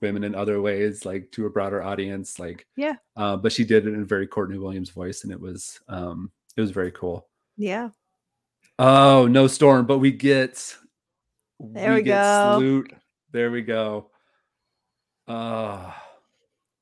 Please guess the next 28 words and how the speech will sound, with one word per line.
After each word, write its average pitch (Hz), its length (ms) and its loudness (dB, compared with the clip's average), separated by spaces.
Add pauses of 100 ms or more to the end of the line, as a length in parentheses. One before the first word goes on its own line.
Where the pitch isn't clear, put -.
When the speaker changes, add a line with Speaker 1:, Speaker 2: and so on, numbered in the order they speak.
(160)
Speaker 1:
is 110 140 -20
a 113 40 -16
deep 123 240 -6
threat 123 240 -6
here. 135 380 -6 (460)
Is 107 100 -14
he 110 80 -12
jealous? 117 600 -6 (1700)
Speaker 2:
We 240 120 -6
got 226 180 0
Lynx 247 240 0
Speaker 1:
What 302 60 4
is 269 80 0
Speaker 2:
representation, 294 760 0
and 240 140 0
we 220 140 0
got 208 280 2 (260)
<laughs> - 220 -10
Speaker 1:
Yeah, 135 220 2
Speaker 2:
Anderson 156 360 4
Speaker 1:
and 131 60 2
we 131 60 0
got 127 120 4
Speaker 2:
Rep. 127 80 2
Speaker 1:
another 131 200 -2
little 127 240 -4
championship 131 560 -8
badge. 123 480 -6